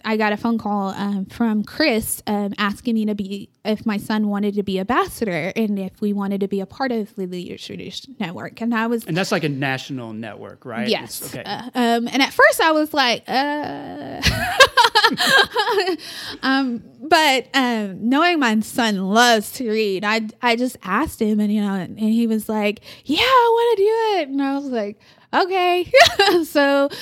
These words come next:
Speaker 1: yeah, and he, Chris was like, "I wanna launch,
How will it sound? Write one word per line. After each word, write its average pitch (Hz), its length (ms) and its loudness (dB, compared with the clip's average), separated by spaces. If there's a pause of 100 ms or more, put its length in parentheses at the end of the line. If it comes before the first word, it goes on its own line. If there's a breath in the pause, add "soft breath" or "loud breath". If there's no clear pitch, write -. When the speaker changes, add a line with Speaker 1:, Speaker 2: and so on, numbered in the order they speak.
(260 loud breath)
Speaker 1:
yeah, 277 360 4
and 240 220 2
he, 226 160 -2
Chris - 360 -2
was 247 220 0
like, 226 220 0
"I 226 80 0
wanna 226 240 0
launch, 208 680 -4